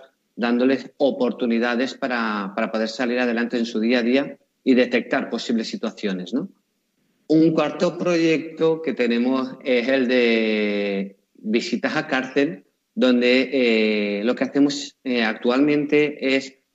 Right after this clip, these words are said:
acompañamiento espiritual y psicológico, eh, de todos los, eh, españoles o personas de habla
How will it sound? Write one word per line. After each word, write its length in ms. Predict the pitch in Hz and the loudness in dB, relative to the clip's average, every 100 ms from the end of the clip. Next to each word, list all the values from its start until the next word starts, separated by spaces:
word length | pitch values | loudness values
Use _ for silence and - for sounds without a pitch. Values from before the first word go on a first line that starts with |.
| _ _ - | _ _ -10
acompañamiento 760 | 123 123 117 120 120 127 127 | -4 0 0 0 2 2 2
espiritual 680 | 139 - 131 123 127 120 123 - | -2 -2 -2 0 0 0 -2 -2
y 80 | |
psicológico, 880 | 120 135 - 135 131 127 135 139 139 - - | 0 0 2 0 2 0 2 -2 -2 -14 -4
eh, 540 | 127 117 113 110 107 | 0 2 4 2 0
de 160 | 120 120 | 0 -2
todos 640 | 120 143 139 147 143 - - | 2 2 4 2 -2 -6 -4
los, 500 | 127 123 123 123 - | 0 2 2 0 -2
eh, 600 | 131 120 117 113 107 104 | 0 2 2 2 2 0
españoles 640 | 131 107 - 120 127 139 139 | -2 -4 -2 0 4 4 2
o 60 | 120 | 0
personas 460 | 113 - 127 127 | -2 0 2 2
de 140 | 127 117 | 2 2
habla 880 | 113 113 110 107 104 101 98 98 | 2 0 0 -2 -4 -4 -6 -8